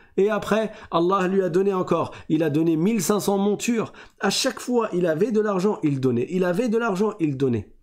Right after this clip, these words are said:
Abdurrahman ibn Auf, enregistrez bien ce prénom.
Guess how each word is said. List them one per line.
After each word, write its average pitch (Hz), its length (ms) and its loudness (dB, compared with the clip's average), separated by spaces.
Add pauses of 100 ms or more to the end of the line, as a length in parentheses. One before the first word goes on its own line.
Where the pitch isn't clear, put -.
Abdurrahman 123 1040 -2
ibn 107 240 0
Auf, 123 500 -2 (380)
enregistrez 120 600 -4
bien 131 200 0
ce 135 160 -4
prénom. 113 380 -6